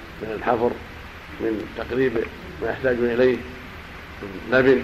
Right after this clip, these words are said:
وغير ذلك، ففيه مصالح. خامسها ما فيه من الدعاء، تزيد الدعاء للميت والترحم عليه. سادسها ما فيه من التشييع على متابعة الجنائز، فإن رأى الناس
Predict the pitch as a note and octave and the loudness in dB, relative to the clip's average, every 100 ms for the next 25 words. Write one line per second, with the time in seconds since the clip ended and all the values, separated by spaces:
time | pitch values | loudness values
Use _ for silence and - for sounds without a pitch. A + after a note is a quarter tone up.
0 | - A2 A2+ G#2 A#2+ B2+ B2+ - - - | 2 2 4 6 6 6 4 -2 -14 -14
1 | - - B2+ C#3 A#2+ A2 - G#2+ A#2+ A2 | -12 -4 2 4 4 2 -2 2 6 6
2 | - - - - - - - - - - | 2 -8 -14 -16 -16 -16 -16 -16 -14 -14
3 | - - - - - - - - - - | -14 -16 -16 -16 -16 -16 -16 -16 -16 -16
4 | - - - D3+ E3+ C#3+ C#3+ D3 C#3+ C#3 | -16 -12 2 6 6 6 4 6 4 4
5 | C#3 C3 B2+ B2 B2+ C3 A#2+ A#2+ - - | 4 4 2 -2 -2 4 6 4 0 -8
6 | G2+ A#2+ A#2 A#2+ B2 A#2+ B2+ A#2+ A#2+ - | -2 0 2 6 6 6 4 4 -2 -8
7 | - - - - - A#2 B2 C3 A2 A#2+ | -8 -12 -14 -14 -8 -2 2 4 4 2
8 | B2 C3 C3 - - - - - - - | 6 6 4 0 -10 -8 -8 -10 -16 -16
9 | - - - - - - - - - - | -16 -16 -16 -16 -16 -16 -16 -16 -16 -16
10 | - - - B2+ D3+ D#3+ D3 D3 C#3+ C3+ | -16 -16 -2 6 6 6 6 6 8 6
11 | C#3 C3+ - B2+ C#3 D3 G#2+ B2+ A2+ A#2 | 6 6 4 2 4 4 6 4 2 2
12 | A#2+ A#2+ A2 A#2 A#2 C#3 B2 - - - | 2 2 2 2 6 6 6 2 -10 -12
13 | - - - - - - A2+ B2 B2+ C3+ | -12 -14 -14 -14 -14 -2 0 2 6 6
14 | C3 C3 C3+ | 8 6 4